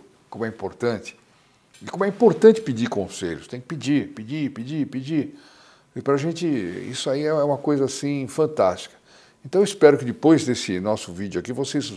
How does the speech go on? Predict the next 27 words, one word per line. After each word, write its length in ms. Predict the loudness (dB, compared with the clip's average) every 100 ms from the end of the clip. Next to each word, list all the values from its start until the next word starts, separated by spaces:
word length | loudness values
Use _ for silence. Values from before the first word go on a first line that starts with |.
| -10
entrem 280 | -10 -8 -8
muito 240 | -6 -6
mais 320 | -4 -2 0
lá 220 | 2 2 2
no, 180 | -4 -10 -20 -20 _
no, 320 | -10 -6 -4 -4
no, 320 | -4 -4 -4
nos 220 | -6 -8
conselhos 580 | -4 -4 0 2 2 -2
do 80 | -2
Padre 340 | 0 0 0
Pio, 400 | -10 -6 -4 -6 -8
né, 200 | -4 -4
no 100 | -6
site 400 | -2 0 0 -6
conselhos 420 | -10 -8 -6 -6
do 60 | -4
padre 200 | -6 -4
pio 120 | -8
ponto 240 | -8 -6
com 140 | -6 -6
ponto 240 | -8 -4
B 100 | 0
R, 200 | 2 2 -4 -20 -20 _ _ _
peçam 380 | 4 4 0 0
mais 200 | 2 0
conselhos. 640 | -4 -4 0 0 0 -4